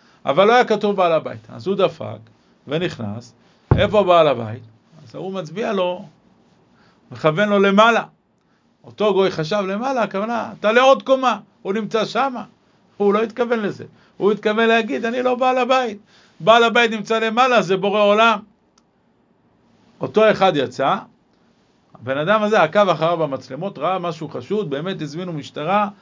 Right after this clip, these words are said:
עצרו אותו, והוא ניצל בנס גמור. וכל זה בזכות מה? שהוא זכר שהוא לא בעל הבית. ברגע שאדם מבין שהוא לא בעל הבית,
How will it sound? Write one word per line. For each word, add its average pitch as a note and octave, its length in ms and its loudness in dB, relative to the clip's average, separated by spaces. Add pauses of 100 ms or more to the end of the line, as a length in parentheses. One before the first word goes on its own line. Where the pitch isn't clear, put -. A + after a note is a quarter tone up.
(300)
עצרו F3+ 460 -6
אותו, A3 440 0 (400)
והוא F#3+ 300 2
ניצל G3 520 2 (200)
בנס F3+ 380 -4
גמור. G3+ 340 0 (460)
וכל G#3+ 400 6
זה A#3 100 4
בזכות G#3+ 400 -4
מה? C#4 340 6 (420)
שהוא G3+ 360 -2
זכר F#3 380 2
שהוא E3 320 -6
לא E3 80 -2
בעל D3 280 -12
הבית. B2 320 -10 (360)
ברגע C4 500 6
שאדם B3+ 520 0
מבין A#3 440 -2 (400)
שהוא G#3 320 -2
לא A#3+ 180 6
בעל G#3+ 280 6
הבית, F3 380 0